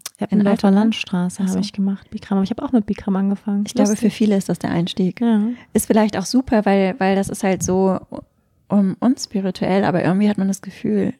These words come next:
Speaker 2: da bewegt sich halt trotzdem was durch das Schwitzen. Den Ton
Speaker 1: Mhm.
Speaker 2: kannte ich eh schon vom Thai-Boxen <laughs>
Speaker 1: Mhm.
Speaker 2: oder vom Kampfsport. Da wird ja auch jetzt nicht so mit Samthandschuhen angefasst. Und ich hatte natürlich auch eine ganz gute Kondition, weil ich habe damals,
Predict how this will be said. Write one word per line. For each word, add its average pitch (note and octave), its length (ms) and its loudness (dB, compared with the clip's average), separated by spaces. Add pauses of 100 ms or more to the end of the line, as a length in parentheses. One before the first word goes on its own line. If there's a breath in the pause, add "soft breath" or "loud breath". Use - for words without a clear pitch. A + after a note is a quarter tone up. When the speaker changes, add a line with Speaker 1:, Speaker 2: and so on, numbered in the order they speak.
Speaker 2:
da - 80 -2
bewegt F#3 260 0
sich - 140 -14
halt G3 120 -8
trotzdem - 320 -4
was F3+ 140 -2
durch F3+ 160 -4
das - 220 -8 (440 loud breath)
Schwitzen. - 380 0
Den F3+ 160 0
Ton A3+ 240 4
Speaker 1:
Mhm. G#3 40 2
Speaker 2:
kannte G3+ 220 2
ich F3+ 100 -2
eh G3+ 100 2
schon G#3 180 2
vom F#3 140 -2
Thai-Boxen A3 500 0 (360)
<laughs> - 340 -12
Speaker 1:
Mhm. G3 320 4
Speaker 2:
oder A#3 200 4
vom G#3 220 -4
Kampfsport. C4 480 0 (300 loud breath)
Da F#3 120 -6
wird G3+ 140 0
ja F3 100 -2
auch G#3+ 120 0
jetzt A3+ 180 2
nicht G#3 120 2
so F#3+ 120 2
mit F3+ 160 -2
Samthandschuhen A3 640 2
angefasst. B3 560 -4 (680)
Und G3 160 2
ich - 80 -4
hatte F#3 160 0
natürlich F3+ 320 2
auch F3+ 40 2
eine F#3 120 0
ganz F#3 160 -2
gute - 180 0
Kondition, F#3+ 680 2 (340 loud breath)
weil E3 100 -2
ich E3 80 -2
habe F3 100 2
damals, F3 480 0